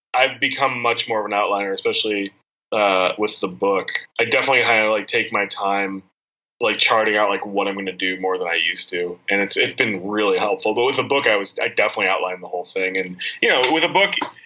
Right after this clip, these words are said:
I think a lot of times, you know, this is more of a fiction problem, but I think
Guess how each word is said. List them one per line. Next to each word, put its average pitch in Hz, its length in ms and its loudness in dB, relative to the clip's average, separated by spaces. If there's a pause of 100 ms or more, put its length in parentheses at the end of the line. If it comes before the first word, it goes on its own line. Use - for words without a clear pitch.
(840)
I 147 80 2
think 160 260 2 (460)
a 139 80 0
lot 143 160 2
of 143 60 -6
times, 147 720 0 (160)
you 127 120 2
know, 131 80 4
this 143 100 -4
is 139 60 -8
more 135 200 2
of 120 60 0
a 110 60 -4
fiction 117 520 0
problem, 101 420 -2
but 101 140 -4 (760)
I - 40 -4
think - 280 -6